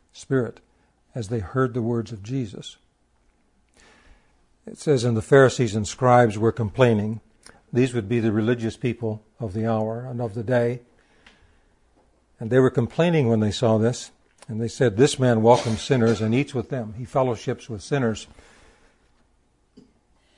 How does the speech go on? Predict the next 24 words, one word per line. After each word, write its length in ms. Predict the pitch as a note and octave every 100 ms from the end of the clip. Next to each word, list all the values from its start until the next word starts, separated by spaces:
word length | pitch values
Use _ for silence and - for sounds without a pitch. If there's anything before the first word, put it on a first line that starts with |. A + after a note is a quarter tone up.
| A#2+
And 160 | G#2+
so 380 | - C3+ B2 A2+
this 220 | A2+ A#2+
precipitated 800 | - B2 - - A#2+ C3 A2 A2
a 60 | G#2
parable 480 | - C3 A#2 G2 A2
from 240 | - A#2
Jesus. 500 | - - - - - _ _ _ _ _ _ _ _ _ _ _ _ _ _ _ _ _
Now, 160 | B2 A#2
the 80 | A2
proud 480 | - C#3+ E3 D#3 B2+
religious 400 | A#2+ B2 A#2+ A#2
law 180 | A#2
keepers, 380 | A#2+ B2+ A2+ A#2+
the 80 | A#2
Children's 400 | - C#3 A2+ G2
Bible 380 | A2 A2 G#2 F#2+
calls 300 | A#2+ A2+ F2+
them 180 | G#2 G2 _ _ - - _ _ _ _ -
the 80 |
proud 400 | - C3 A#2+ A#2+
religious 400 | A2+ A2+ G2 G#2+
law 160 | A2+ A2
keepers. 480 | - A#2 - -